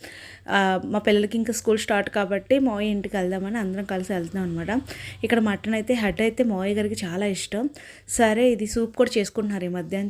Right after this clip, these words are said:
చెప్పేసి కాళ్ళు అవన్నీ తీసుకొని వెళ్తున్నాము. తర్వాత చేపలు తీసుకున్నానండి. తర్వాత ఇక్కడ బజార్ అవన్నీ చేసేస్తున్నాను అనమాట. ఇంకా మావయ్య గారు, ఆ, బయటకు ఎక్కడికి రావట్లేదు. ఎందుకంటే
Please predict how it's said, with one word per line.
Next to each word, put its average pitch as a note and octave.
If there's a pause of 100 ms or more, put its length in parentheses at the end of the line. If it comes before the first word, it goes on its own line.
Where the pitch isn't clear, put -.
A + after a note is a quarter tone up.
చెప్పేసి G3+
కాళ్ళు G3+
అవన్నీ F#3+
తీసుకొని F#3
వెళ్తున్నాము. E3+ (460)
తర్వాత A#3
చేపలు G#3+
తీసుకున్నానండి. G3 (400)
తర్వాత A#3
ఇక్కడ A3+ (100)
బజార్ G#3
అవన్నీ A3+ (100)
చేసేస్తున్నాను G#3+
అనమాట. F#3
ఇంకా A#3
మావయ్య A3
గారు, B3 (420)
ఆ, G3+
బయటకు G#3
ఎక్కడికి A#3
రావట్లేదు. G#3
ఎందుకంటే A3+